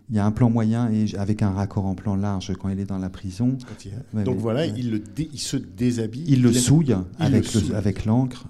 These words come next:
Speaker 1: euh,
Speaker 2: Et,
Speaker 1: mm.
Speaker 2: et voilà.
Speaker 1: Mm.
Speaker 2: Et je voulais juste dire ça, bah, comme, voilà,
Speaker 1: Mm.
Speaker 2: une hypothèse. Pas,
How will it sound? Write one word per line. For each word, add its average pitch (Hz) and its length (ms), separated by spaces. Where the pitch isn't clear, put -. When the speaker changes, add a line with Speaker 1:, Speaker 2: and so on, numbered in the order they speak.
Speaker 1:
euh, 98 400
Speaker 2:
Et, 123 140
Speaker 1:
mm. 107 120
Speaker 2:
et 120 80
voilà. 131 240
Speaker 1:
Mm. 107 120
Speaker 2:
Et 113 40
je 104 80
voulais 123 160
juste 135 280
dire 127 220
ça, 143 300
bah, 107 120
comme, 90 480
voilà, 120 240
Speaker 1:
Mm. 87 120
Speaker 2:
une 87 80
hypothèse. 98 480
Pas, - 300